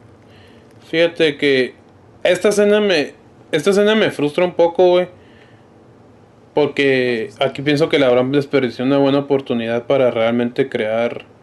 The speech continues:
O sea, el corto dura treinta y dos minutos, güey. Y da, tómate el tiempo de, de, de darles, este,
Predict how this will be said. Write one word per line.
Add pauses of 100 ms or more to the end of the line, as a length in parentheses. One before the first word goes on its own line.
(420)
O
sea,
el
corto
dura
treinta
y
dos
minutos,
güey. (2250)
Y
da,
tómate
el
tiempo
de,
de,
de
darles,
este,